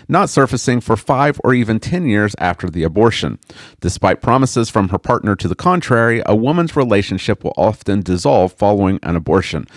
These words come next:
The clinic staff is gone, and the woman has no desire to return to the place she associates with failure. Even friends who know about the abortion hesitate to bring up the subject. When this happens, she is left to deal with her pain, her doubts, her questions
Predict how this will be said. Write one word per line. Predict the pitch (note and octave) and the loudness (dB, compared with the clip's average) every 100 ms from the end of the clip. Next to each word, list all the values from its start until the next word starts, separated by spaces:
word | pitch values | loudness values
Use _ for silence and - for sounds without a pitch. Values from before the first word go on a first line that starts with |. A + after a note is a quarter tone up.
| - - - | -20 -20 -16
The | |
clinic | - G#2+ A2 | -4 0 0
staff | - - A2 G#2 | 0 0 0 0
is | F#2+ | -2
gone, | D3 D3+ D3 C#3+ | 2 4 2 2
and | A#2 | 2
the | G#2+ | 2
woman | A2+ D3 C#3+ | 2 2 0
has | B2 A2+ G#2+ | 0 -2 2
no | A#2+ C#3+ | 2 2
desire | B2+ G2+ G2 G2+ | 2 2 2 2
to | G2+ | 0
return | F#2 - C#3+ | 0 0 0
to | D#3 | 0
the | C#3+ | -4
place | - D2+ D#2+ | -4 -4 -4
she | - E2 | -4 -6
associates | E2 C2+ D2+ - D2+ - | -4 -4 -6 -6 -6 -6
with | D#2+ | -6
failure. | - A2+ F#2+ C#2 - - - - | 0 2 2 -2 -6 -20 -20 -4
Even | G#2 C#3 | 0 0
friends | C3+ C#3+ C#3 C#3 | 0 2 2 0
who | B2 | 0
know | G2+ F#2 | 2 2
about | F2+ F2 - | 2 0 0
the | F2 | -2
abortion | D#2 D#2+ - E2 | 0 -2 -2 -4
hesitate | G2+ C3+ C#3+ C3+ - | -4 -4 -4 -6 -4
to | G2 | -4
bring | F2+ E2 | -2 -2
up | D2+ | -4
the | - | -6
subject. | - C#2+ - - - - | -6 -6 -6 -14 -14 -12
When | D2+ | -4
this | G2+ C#3 | -2 -2
happens, | D3 C3+ B2 | -2 -2 -2
she | A#2 G#2+ | -2 -4
is | G#2 | -2
left | F#2 F#2 | -2 -2
to | E2+ | -4
deal | D#2+ A#2 | 0 0
with | D#3 D#3+ | 0 -2
her | E3+ | -4
pain, | G#2+ F#2 F#2 E2+ | -2 0 0 -2
her | G2+ | -6
doubts, | D#2 D2+ - | -4 -4 -6
her | - | -10
questions | - A#1+ - - D2 | -8 -8 -10 -10 -12